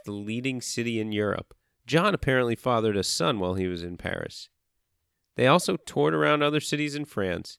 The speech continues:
spent over a year there, and made their way to London as well.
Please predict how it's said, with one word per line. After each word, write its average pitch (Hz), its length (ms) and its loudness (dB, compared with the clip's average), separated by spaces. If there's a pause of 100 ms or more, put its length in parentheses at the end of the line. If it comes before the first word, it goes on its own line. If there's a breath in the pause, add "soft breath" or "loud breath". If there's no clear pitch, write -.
(460)
spent - 380 -2
over 147 360 2
a 120 60 4
year 127 280 2
there, 90 300 0 (340)
and 120 160 0
made 139 180 4
their 147 160 4
way 131 160 4
to 123 100 4
London 113 440 2
as 90 160 -4
well. 107 380 0